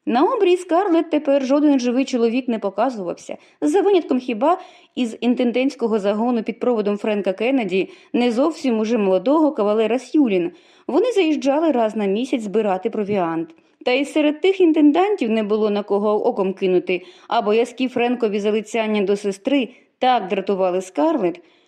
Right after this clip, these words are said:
що вона ледве стримувала себе, аби бути з ним чемною. Швидше б уже вони зі Сьюлін на щось там зважились. Але навіть якби хтось зацікавив її у тій інтендантській команді, Скарлетт із того не мала б ніякого пожитку. Вона була вдова,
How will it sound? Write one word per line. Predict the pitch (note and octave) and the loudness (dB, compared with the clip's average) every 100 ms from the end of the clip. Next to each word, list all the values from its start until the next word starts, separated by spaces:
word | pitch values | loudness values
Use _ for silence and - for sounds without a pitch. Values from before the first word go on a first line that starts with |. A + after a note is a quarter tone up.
| _ | _
що | - - E4+ | -18 -4 0
вона | D#4 F4 | 4 4
ледве | G4 A4+ G4+ | 2 0 0
стримувала | G#4 F#4 E4+ A#3+ G#3 G3 | -2 2 4 4 2 0
себе, | G3 G#3+ F#3+ | -2 -2 0
аби | F#3 | 0
бути | F#3 A#3 F4+ D4 | 0 0 2 2
з | |
ним | A#3+ G#3+ | 2 0
чемною. | G3+ - F3 E3+ F3 E3 F3 - - - - | -2 -2 -2 0 0 -2 -4 -8 -20 -20 -12
Швидше | - A#4+ C#5+ - G4+ | -10 -8 -8 -4 0
б | |
уже | E4 C#4+ | 2 2
вони | C4 A#3+ A#3 | 2 0 -2
зі | G#3+ | -4
Сьюлін | - A#3+ A4+ E4 A#3+ | -6 -2 2 4 2
на | A#3 | -2
щось | - B3+ - | -2 -2 -2
там | - G3 | -2 -2
зважились. | F3+ F#3 F3+ F3 E3 F3+ - _ _ _ _ _ | -2 -4 -4 -6 -10 -10 -16 _ _ _ _ _
Але | - G#3+ G#3 | -4 0 0
навіть | G#3 G#3 G3+ | 0 -2 -4
якби | G3+ F#3+ | -4 -4
хтось | A3+ A#3+ A3+ | -2 0 -2
зацікавив | A3+ D#4 B4 B4+ C#4+ | -2 -2 2 2 2
її | A3+ G#3 | 2 0
у | G#3+ | -2
тій | G#3 A3+ | -2 -2
інтендантській | G#3 G#3+ A#3 G#3 G3+ - | -2 0 0 0 -2 -6
команді, | A#3 B3+ A3 E3+ F3+ E3 F3+ - _ _ _ | -4 0 0 2 0 0 -4 -6 _ _ _
Скарлетт | - G#4 B4 A4+ G4+ | -6 -2 2 2 2
із | G4 G4 | 2 2
того | F4+ F4+ D4+ | 2 4 4
не | C#4+ | 6
мала | D4+ G#4+ A3+ | 6 4 0
б | |
ніякого | G3+ A3+ G4+ D#4+ G3 F#3 | -2 -2 -4 -4 -6 -4
пожитку. | F#3+ F3 F#3 F#3 - F#3+ _ _ _ _ - | -4 -2 -6 -6 -10 -12 _ _ _ _ 0
Вона | F#4 G#4 G#4 | 2 4 4
була | B3 B3+ A#3 | 4 4 2
вдова, | A#3+ F#3+ F3 E3+ E3+ | 0 -2 -2 0 0